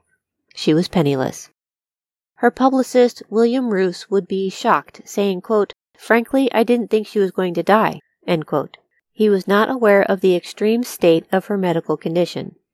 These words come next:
As she would say in one of her last interviews, quote, "I am not going to hang on to my blood, nor am I going to allow them to hang on to me. I know what that has done to me by my mother, and I'm not going to do that,"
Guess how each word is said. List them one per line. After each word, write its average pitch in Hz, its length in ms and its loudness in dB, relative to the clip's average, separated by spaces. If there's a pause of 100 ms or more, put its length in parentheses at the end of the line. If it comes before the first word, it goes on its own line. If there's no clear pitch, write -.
(800)
As 226 160 4
she - 160 -2
would 247 180 0
say 220 340 4
in 214 200 -2
one 208 120 -2
of 202 100 -4
her 214 140 -4
last 202 340 4
interviews, 165 480 -6
quote, 226 380 0 (440)
"I 214 80 2
am 214 180 2
not 247 220 2
going 269 200 -2
to 277 80 0
hang 214 320 0
on 185 220 -2
to 214 120 -2
my 202 180 0
blood, 170 520 0
nor 208 320 2
am 220 180 -2
I 220 100 0
going 196 340 -2
to 220 300 -2
allow 196 320 4
them 175 240 -2
to 208 100 -6
hang 175 240 -2
on 156 160 -6
to 196 120 -10
me. 143 300 -4 (260)
I 185 140 0
know 196 240 -2
what 233 200 -2
that 202 160 0
has 220 140 -2
done 185 260 -4
to 220 120 -8
me 175 300 -4
by 165 200 -2
my 185 160 -2
mother, 160 400 -4
and 175 140 -4
I'm 185 160 -4
not 165 200 -6
going 165 200 -4
to 190 100 -8
do 175 200 -4
that," 131 300 -6